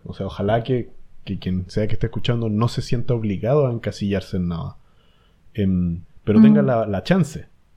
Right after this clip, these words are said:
Speaker 1: De tener la chance de decir como, "Pucha, ¿sabéis que sí? Creo que, creo que", como decías tú, Fresh, no sé, "creo que es, me identifico más con los pansexuales, me permite como buscar información,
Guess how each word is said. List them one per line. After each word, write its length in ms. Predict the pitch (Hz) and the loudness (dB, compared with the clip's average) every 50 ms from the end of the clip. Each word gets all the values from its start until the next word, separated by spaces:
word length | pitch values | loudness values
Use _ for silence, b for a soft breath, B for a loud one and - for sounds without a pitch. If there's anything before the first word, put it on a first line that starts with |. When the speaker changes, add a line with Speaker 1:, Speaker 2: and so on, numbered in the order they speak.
| _ _ _ _ _ _ _ - | _ _ _ _ _ _ _ -12
Speaker 1:
De 80 | 107 | -6
tener 200 | - 104 107 113 | -4 -2 0 0
la 120 | 123 120 113 | 0 0 0
chance 320 | - 127 131 135 135 - | 0 0 -2 0 0 0
de 60 | 135 | -2
decir 200 | 123 - - 131 | 0 -2 -4 -4
como, 180 | - 135 127 120 | -2 -2 -2 -2
"Pucha, 220 | 120 147 147 151 | -2 0 0 0
¿sabéis 240 | 139 - 131 131 131 | 0 0 -2 -4 -2
que 140 | - - 135 | -2 -6 -4
sí? 280 | 135 - 151 147 147 | -4 -4 -6 -6 -4
Creo 220 | 139 - 139 139 139 | -2 0 2 2 2
que, 240 | 139 143 135 139 - | 0 -4 -8 -6 -4
creo 260 | - 131 123 135 135 | -4 0 2 2 0
que", 300 | 131 127 123 135 143 143 | 2 2 2 2 2 2
como 400 | 143 120 110 110 110 110 110 104 | 0 -4 -4 -2 -4 -4 -4 -6
decías 320 | 101 101 - - 117 110 | -6 -8 -6 -4 -4 -2
tú, 100 | - 131 120 | -2 -2 -2
Fresh, 260 | - 127 127 - - | -2 -4 -6 -6 -6
no 80 | 113 | -6
sé, 160 | 107 123 110 110 | -4 -4 -4 -4
"creo 180 | - 117 123 127 | -2 -4 -2 0
que 100 | 131 131 | -2 -2
es, 280 | 127 - - - - _ - | -4 -4 -12 -20 -20 _ -6
me 140 | 110 110 110 | -4 -2 -2
identifico 440 | 110 110 107 - - - 123 127 | -2 -4 -4 -4 -4 -4 -2 -2
más 220 | 120 113 123 127 123 | -2 -2 -2 -2 -2
con 200 | - - 123 120 | -4 -4 -4 -2
los 80 | 117 - | -4 -4
pansexuales, 920 | - 120 104 - 110 - - - 139 139 139 143 143 135 135 131 127 127 B B B B B | -4 -6 -4 -4 -6 -6 -2 0 2 4 4 4 4 2 2 0 0 -2 B B B B B
me 80 | - 107 | -2 0
permite 320 | 104 101 107 110 104 110 | 0 2 0 0 0 0
como 160 | 107 110 104 | 0 0 -2
buscar 280 | 98 92 - - 110 107 | -2 -4 -6 -6 -6 -6
información, 920 | 104 - 107 95 92 90 - - 156 156 156 156 151 151 147 147 139 135 | -6 -6 -8 -8 -8 -8 -6 -4 -4 -2 -2 0 -2 0 0 -2 -2 -4